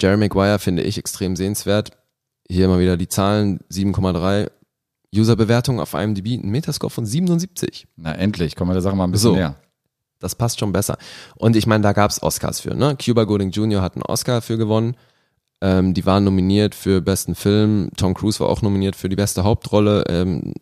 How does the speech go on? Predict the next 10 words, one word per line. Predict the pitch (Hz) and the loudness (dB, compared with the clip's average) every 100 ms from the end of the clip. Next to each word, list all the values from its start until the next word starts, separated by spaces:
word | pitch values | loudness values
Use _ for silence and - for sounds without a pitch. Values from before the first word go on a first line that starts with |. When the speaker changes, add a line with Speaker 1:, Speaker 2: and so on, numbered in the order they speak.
| - | -6
Speaker 1:
das | 95 | -4
Drehbuch | - 101 110 107 - | -2 -2 0 0 0
war | 98 | 2
nominiert | 98 95 92 92 90 87 | 2 4 4 4 2 0
und | - 82 80 | -2 -2 -2
der | 76 | -4
Schnitt. | - 71 - - _ _ | -2 -6 -8 -16 _ _
Also | 73 80 80 78 - _ _ _ _ _ - | -6 -2 -2 -2 -6 _ _ _ _ _ -6
so | 90 90 | 0 0
gesehen | 82 78 87 82 85 | 2 2 4 4 0